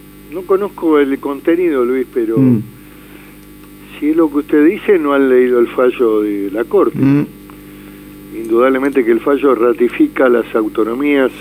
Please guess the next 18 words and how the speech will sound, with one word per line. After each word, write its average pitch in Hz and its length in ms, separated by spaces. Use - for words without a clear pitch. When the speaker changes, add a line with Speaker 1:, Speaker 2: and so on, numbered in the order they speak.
Speaker 1:
no 123 140
solamente 131 560
de 123 140
Cava, 143 340
<clears throat> 160 600
sino 139 240
de 143 140
todas 151 200
las 139 140
provincias, 156 720
y - 80
fundamentalmente 131 960
en 117 80
el 113 140
plano 120 240
educativo 117 640
lo 104 140
reafirma. 107 580